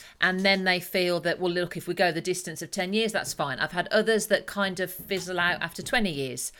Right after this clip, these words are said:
If you want it to go on until death, that's absolutely fine as well. Are they legally binding? No, they're not.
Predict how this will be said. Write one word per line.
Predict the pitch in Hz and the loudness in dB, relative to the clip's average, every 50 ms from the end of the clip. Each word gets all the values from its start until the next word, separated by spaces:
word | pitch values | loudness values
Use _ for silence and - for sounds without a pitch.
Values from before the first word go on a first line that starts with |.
| - - - - - | -20 -20 -18 -2 0
If | 208 208 208 | 0 0 2
you | 226 247 247 | 0 0 2
want | 240 247 233 226 | 2 2 2 2
it | 214 214 | 0 0
to | - - | -2 -2
go | 214 214 226 214 208 208 | 0 2 4 4 6 4
on | 208 202 196 | 4 2 2
until | 196 190 - - 202 190 180 | 0 -2 -2 -4 -2 -4 -2
death, | 175 - 208 220 254 - - - - - _ - | 0 2 2 2 0 -2 -8 -14 -18 -20 _ -2
that's | - 185 143 - - - - | 0 0 2 0 -2 0 2
absolutely | 208 208 - - - - 208 196 190 - - 185 | 2 2 2 -2 -4 -2 -2 0 -2 -2 -2 -4
fine | 180 - 196 170 170 170 165 | -4 -4 -4 -4 -2 -4 -4
as | 160 - | -6 -4
well. | - 151 143 139 127 123 - - - - - - - - - - | 0 0 0 0 -2 -4 -8 -14 -20 -20 -20 -20 -20 -20 -20 -2
Are | - - 233 269 294 | 2 4 4 6 8
they | 294 294 294 | 8 6 6
legally | 285 277 277 214 269 254 254 240 | 6 2 0 0 -2 -4 -4 -2
binding? | - 240 226 220 220 208 214 226 208 202 | -2 0 0 2 0 0 0 0 0 0
No, | 196 196 190 190 | 0 0 0 0
they're | 185 185 170 | -2 -4 -6
not. | 165 156 151 170 208 208 - - - | -4 -4 -4 -4 -4 -6 -8 -10 -10